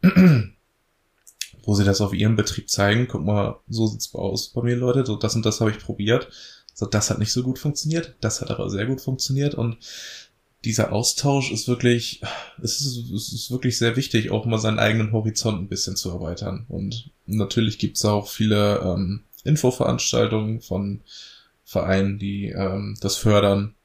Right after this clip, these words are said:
so auch eine bodenschonende Bearbeitung irgendwie in seinem Betrieb zu etablieren. Und da muss ich wirklich sagen, da investiere ich mir wirklich,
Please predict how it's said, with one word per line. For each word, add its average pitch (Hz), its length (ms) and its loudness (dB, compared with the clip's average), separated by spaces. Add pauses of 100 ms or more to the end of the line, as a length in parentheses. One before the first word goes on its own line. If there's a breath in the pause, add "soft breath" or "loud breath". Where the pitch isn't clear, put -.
(280)
so 101 400 -2
auch 98 240 -2
eine 101 120 -6 (160)
bodenschonende 101 600 -2
Bearbeitung 98 580 -2
irgendwie 101 280 -2
in 101 120 -2
seinem 101 380 -2 (280)
Betrieb - 380 -4
zu 98 300 -2
etablieren. 104 640 2
Und 101 400 -2 (1160 loud breath)
da 98 300 4
muss 101 300 -2
ich 107 160 -2
wirklich 104 240 -4
sagen, 101 260 2
da 98 140 2
investiere 101 560 -2
ich - 160 -10
mir 101 80 -4
wirklich, 101 580 -8